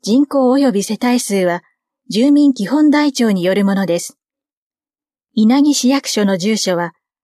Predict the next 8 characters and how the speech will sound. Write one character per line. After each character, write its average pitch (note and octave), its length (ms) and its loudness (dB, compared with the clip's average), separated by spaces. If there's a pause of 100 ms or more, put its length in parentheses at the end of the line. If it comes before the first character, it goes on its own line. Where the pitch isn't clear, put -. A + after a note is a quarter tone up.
(180)
郵 B3 200 0
便 B3+ 220 4
番 A3+ 260 2
号 F3 240 -2 (300)
二 C#4 280 2
零 C#4+ 280 0
六 F#3 320 -2
の F3 180 -4